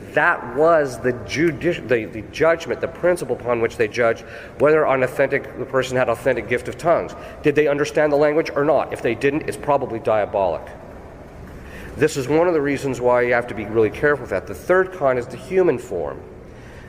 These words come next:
Now, the human form, they've actually done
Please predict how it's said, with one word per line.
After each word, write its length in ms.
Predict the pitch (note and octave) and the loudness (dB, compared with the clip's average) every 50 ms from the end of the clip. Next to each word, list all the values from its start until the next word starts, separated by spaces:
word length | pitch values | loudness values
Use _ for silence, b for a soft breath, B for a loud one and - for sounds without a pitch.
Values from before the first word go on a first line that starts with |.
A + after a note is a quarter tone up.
| B B | B B
Now, 120 | C3 C#3+ | 2 2
the 60 | B2+ B2+ | 2 0
human 360 | - - F#3+ G#3+ G#3+ G3+ F3+ | -4 0 2 2 4 2 2
form, 480 | - - C3 A#2 G#2+ G#2+ G#2+ A#2 C3 C3+ - - - - - - - - - - - - - - - - | 0 0 2 4 4 4 4 2 0 -4 -8 -14 -16 -16 -16 -16 -18 -18 -18 -18 -20 -18 -16 -16 -14 -6
they've 140 | - B2 B2+ | -4 0 2
actually 380 | C#3 C#3 E3 - - F#3 E3+ C#3 | 2 2 2 -2 -2 -2 -2 -2
done 500 | A2+ C3+ B2+ B2 A#2+ A#2 A#2+ C#3+ E3 | 2 2 2 4 4 2 0 0 -4